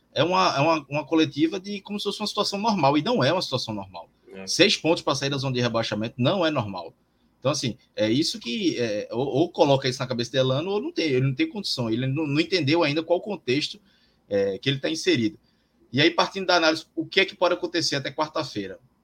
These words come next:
Speaker 1: É, hoje é muito
Speaker 2: É, é,
Speaker 1: difícil
Speaker 2: só,
Speaker 1: saber.
Speaker 2: só, só, só pra te ajudar, desculpa. É, o quanto essa fala dele, a, que você acabou de mencionar,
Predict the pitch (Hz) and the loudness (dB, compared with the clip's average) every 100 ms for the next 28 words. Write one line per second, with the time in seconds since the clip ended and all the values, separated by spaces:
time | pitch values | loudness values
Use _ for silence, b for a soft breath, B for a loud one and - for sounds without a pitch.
0 | _ 98 95 92 90 78 - _ 135 196 | _ -10 -8 -8 -12 -14 -18 _ 2 4
1 | 208 190 - 170 175 165 165 - 185 170 | 4 0 0 0 2 2 0 0 0 0
2 | 101 - - 170 175 165 165 165 165 151 | 0 -2 0 -4 -2 -4 -4 0 0 0
3 | 117 - 120 98 98 131 127 175 156 190 | -4 -6 -12 -8 -4 -2 -2 -4 -2 4
4 | 220 240 208 175 - 139 131 120 120 113 | 6 4 0 -2 -2 0 0 0 -4 -6
5 | 107 98 - 110 - - 117 120 127 123 | -6 -8 -6 -6 -10 -12 -10 -8 -6 -6
6 | 143 151 120 127 123 135 - | -4 -4 -4 -2 0 0 -2